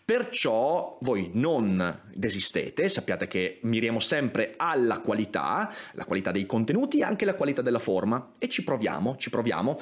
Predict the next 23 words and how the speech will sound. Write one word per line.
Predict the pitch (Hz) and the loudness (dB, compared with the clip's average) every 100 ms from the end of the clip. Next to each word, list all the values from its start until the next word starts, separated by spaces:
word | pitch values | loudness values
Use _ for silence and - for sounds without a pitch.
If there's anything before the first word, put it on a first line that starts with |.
| - - - | -8 -10 -4
Perciò | 220 233 220 170 | -2 0 2 2
se | - 143 | 2 2
avete | 202 185 | 2 0
anche | 117 170 175 143 117 110 101 | 0 0 0 0 0 0 -2
consigli | - 139 123 - 135 160 143 123 | 0 2 2 2 2 4 4 2
su | - 117 | 2 2
miglioramenti, | 120 123 123 104 101 147 143 123 - 113 107 | 4 4 4 4 2 2 2 0 2 2 2
cose | 110 143 | 2 0
del | 180 | 2
genere, | 123 123 - - - | 2 2 -2 -8 -10
fatemeli, | - 87 - 185 262 302 - - | -6 -4 0 2 2 0 -4 -4
eh, | 98 107 | -2 0
con | 143 120 | 0 -2
parsimonia, | 107 - 160 85 92 180 | -2 0 0 2 2 0
perché | 277 - 82 | -2 -4 -2
in | 95 | -2
fin | 95 110 | 2 2
dei | 131 | 2
conti | 131 95 107 | 0 -2 0
siamo | 117 101 | 0 0
qua | 113 101 | -2 -2
per | 95 | -2
imparare, | 92 95 131 82 82 110 127 | -2 -2 -2 0 0 0 0